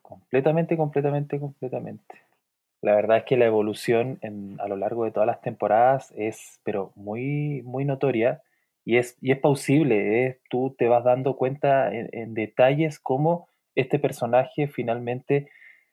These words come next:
pasa de la moral a la ética y de la ética al libre albedrío.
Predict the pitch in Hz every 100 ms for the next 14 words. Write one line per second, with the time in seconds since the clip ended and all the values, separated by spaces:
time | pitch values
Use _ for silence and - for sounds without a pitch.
0 | _ - 131 151 135 127 117 110 107 107
1 | 123 170 185 - _ _ - 113 107 104
2 | 110 147 151 180 185 190 190 123 113 110
3 | 107 110 135 143 156 165 160 165 - 120
4 | 120 127 127 123 123 117 107 101